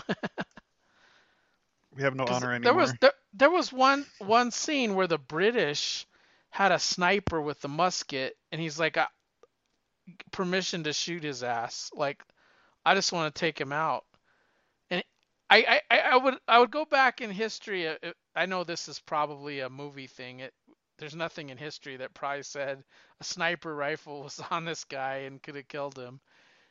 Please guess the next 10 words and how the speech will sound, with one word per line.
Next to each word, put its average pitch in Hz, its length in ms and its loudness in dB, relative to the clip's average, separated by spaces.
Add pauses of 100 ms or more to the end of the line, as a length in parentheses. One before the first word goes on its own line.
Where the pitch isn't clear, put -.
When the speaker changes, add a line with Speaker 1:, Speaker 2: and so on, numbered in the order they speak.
(320)
Speaker 1:
But 156 320 2 (600)
it, 202 220 -2
it 190 120 0
is 220 200 -2
interesting 175 760 -6
that, 151 240 -4 (300)
you 170 100 -10
know, 156 140 -6
they 165 160 -2
fought 156 540 0